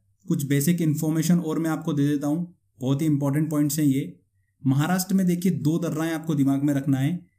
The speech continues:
एक थालघाट दर्रा और भोरघाट दर्रा। इसको ट्रिक से याद करने की जरूरत नहीं है, आपको ऐसे ही याद हो जाएगा। थालघाट दर्रा और भोरघाट दर्रा जो है ये महाराष्ट्र में स्थित है,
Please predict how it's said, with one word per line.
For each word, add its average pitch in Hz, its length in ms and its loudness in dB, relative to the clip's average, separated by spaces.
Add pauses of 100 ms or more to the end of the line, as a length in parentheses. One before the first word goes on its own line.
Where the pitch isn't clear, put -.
(120)
एक 151 220 -8
थालघाट 139 440 -2
दर्रा 156 260 -2 (440)
और 185 140 2
भोरघाट 127 420 0
दर्रा। 92 380 -10 (200)
इसको 135 200 -6
ट्रिक 147 220 -4
से 165 100 -4
याद 156 140 -8
करने 156 200 -2
की 151 60 0
जरूरत 135 280 0
नहीं 151 100 2
है, 147 60 0
आपको 139 240 -4
ऐसे 123 180 -2
ही 151 100 0
याद 139 120 0
हो 127 80 0
जाएगा। 117 300 -6 (460)
थालघाट 160 460 0
दर्रा 135 260 -2 (400)
और 147 140 0
भोरघाट 151 460 0
दर्रा 131 280 -2
जो 131 140 -4
है 131 100 0
ये 175 160 4
महाराष्ट्र 123 480 2
में 107 100 2
स्थित 92 260 -10
है, 87 160 -16